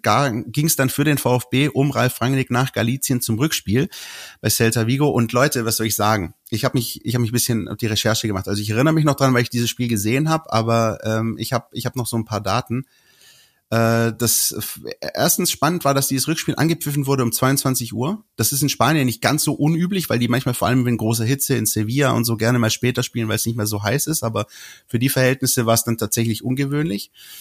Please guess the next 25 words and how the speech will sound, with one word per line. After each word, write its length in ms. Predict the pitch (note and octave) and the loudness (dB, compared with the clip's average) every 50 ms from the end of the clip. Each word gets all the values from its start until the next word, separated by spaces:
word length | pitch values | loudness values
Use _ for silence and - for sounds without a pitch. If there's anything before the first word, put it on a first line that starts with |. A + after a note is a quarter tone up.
| - _ - | -20 _ -2
Äh, 160 | A#2 A#2+ A#2 A#2 | 0 2 4 4
wurde, 340 | C3+ C#3 C3+ B2+ B2+ B2 | 4 4 6 4 4 2
wurde 180 | A2 B2 B2+ A#2 | 2 0 -2 -2
trotzdem 320 | - - D#3 - - C#3+ | 0 -2 -2 0 0 2
live 200 | A#2+ G#2+ B2 D3+ | 4 4 4 4
übertragen 500 | E3 D3 C3+ A#2+ - - G#2+ A#2 C#3+ C3+ | 4 4 2 2 2 2 2 2 2 2
noch. 260 | A2 G#2+ C3 D3+ - - | 0 0 0 -2 -4 -6
Ich 140 | A#2+ - | -8 -4
meine, 180 | A#2 G#2+ A#2+ B2+ | -2 -2 0 0
es 140 | B2 - - | -2 -2 0
war 140 | A2+ A2+ A#2 | 0 0 0
die 200 | A#2 A2+ A2+ - | 0 -2 -2 -2
A 180 | - G#2 G#2+ | 0 0 0
R 40 | G#2 | 0
D 160 | G#2 G#2+ B2+ | 0 0 0
gewesen 400 | D3 C#3+ A2+ G2+ F#2+ F#2+ G#2+ G2 | 0 0 -2 -2 -2 -4 -4 -4
damals. 440 | F2+ F#2 G2 A2+ B2 C#3 D3 - - | -2 -2 -2 0 0 -2 -2 -4 -4
Und 840 | - A2+ A#2 A#2+ A#2 A#2 A#2 A#2 A#2 A#2 A#2 A#2 A#2 A#2 A2+ - - - | -2 0 2 2 2 2 2 2 2 2 2 0 0 -2 -4 -6 -4 0
also 260 | A2 A#2 A2+ A2+ A2 | 2 2 2 2 2
Hinspiel 340 | G#2 D#3 - - - E3 D3+ | 2 2 0 0 2 2 2
null 160 | C#3 C3 B2+ | 4 4 4
null, 240 | B2 C#3 E3+ F3+ C#3 | 4 4 2 2 2
habe 140 | A2 G#2+ | 0 0
ich 80 | G#2 - | -2 -6
gesagt. 400 | - G2+ G#2+ A2 C3+ E3+ - _ | -6 -4 -2 0 -2 -2 -4 _